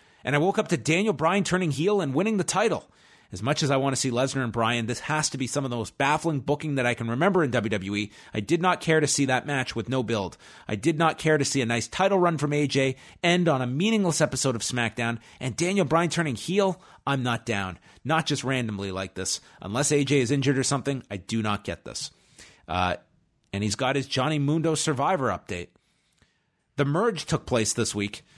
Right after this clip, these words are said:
meaning we've hit the halfway point and John has at least made the jury, which is already a lot better than I thought he'd do. He had very few highlights on this episode. He immediately wanted to get back with his former Goliath tribe mates, tribe mates and stick together,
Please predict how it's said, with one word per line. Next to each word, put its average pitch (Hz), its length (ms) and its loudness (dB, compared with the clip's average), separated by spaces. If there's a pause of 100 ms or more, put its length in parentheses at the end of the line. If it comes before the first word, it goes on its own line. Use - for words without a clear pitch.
(220)
meaning 190 300 2
we've 156 160 2
hit - 160 -2
the 135 60 2
halfway 143 400 0
point 143 400 -2
and 107 160 -4
John 143 320 2
has 135 180 0
at - 140 -4
least 143 260 -2
made 117 220 0
the 135 80 0
jury, 160 400 0 (320)
which 104 160 -2
is 98 100 -4
already 143 400 2
a 123 80 2
lot 113 220 0
better 113 200 0
than 104 140 -2
I 104 80 0
thought 104 240 0
he'd 95 160 -6
do. 87 220 -6 (240)
He 117 140 0
had 107 180 0
very 131 200 2
few 143 180 0
highlights 120 380 2
on 107 100 0
this 104 140 0
episode. 113 400 0 (160)
He 120 120 0
immediately 170 440 0
wanted 147 280 2
to 123 40 0
get 135 160 0
back 127 240 0
with 123 100 -2
his 110 120 0
former 139 300 0
Goliath 113 520 0
tribe 127 340 0
mates, 110 340 -4 (140)
tribe 147 340 0
mates 104 260 -2
and 107 180 -2
stick - 240 0
together, 139 320 -2